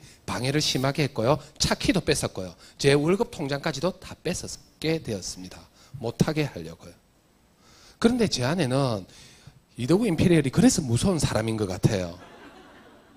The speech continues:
제 아내는 무엇이 그렇게 좋았고 봤는지는 모르겠지만 계속해서 애터미 사업을 진행했고, 그것을 보는, 그것을 볼 때마다 저희 부부는 무던히도 무던히도 많이 싸웠던 것 같습니다.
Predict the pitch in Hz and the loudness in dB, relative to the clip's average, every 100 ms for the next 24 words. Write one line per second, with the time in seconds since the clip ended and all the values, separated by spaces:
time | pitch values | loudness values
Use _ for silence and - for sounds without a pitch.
0 | _ _ - - - - 156 220 196 214 | _ _ -20 -20 -2 6 6 8 6 4
1 | 240 - - - - 151 180 247 - 277 | 2 -6 -20 -18 0 6 8 8 4 0
2 | - 226 240 - 214 254 247 - _ _ | 2 0 0 -2 0 0 -2 -14 _ _
3 | _ _ _ _ _ _ _ - - 120 | _ _ _ _ _ _ _ -8 2 4
4 | 143 - 190 202 202 - _ _ - 143 | 2 0 2 2 0 -10 _ _ -6 0
5 | 190 196 151 110 98 98 120 135 113 113 | 2 2 0 -4 -4 -2 -2 -4 -6 -8
6 | 98 - 110 - 170 170 165 113 - 175 | -10 -10 -8 -6 -6 -6 -8 -10 -10 -8
7 | - - 107 117 - 101 101 - 147 190 | -8 -8 -8 -8 -8 -8 -8 -4 -4 -4
8 | - - - _ - 131 156 151 123 131 | -10 -20 -20 _ -4 -2 0 -2 -2 -2
9 | 160 160 _ _ - 139 151 139 101 110 | -4 -6 _ _ -4 -2 -2 -2 -4 -4
10 | 104 110 127 165 151 135 113 110 - - | -2 -2 -4 -4 -4 -6 -8 -8 -12 -20
11 | - - 117 131 208 208 170 98 110 117 | -20 -10 -2 0 0 -2 -6 -8 -8 -6
12 | 123 180 - _ 98 95 117 - 180 - | -6 -6 -8 _ -12 -10 -8 -8 -6 -6
13 | 95 85 85 - - 80 80 | -8 -12 -14 -16 -16 -20 -20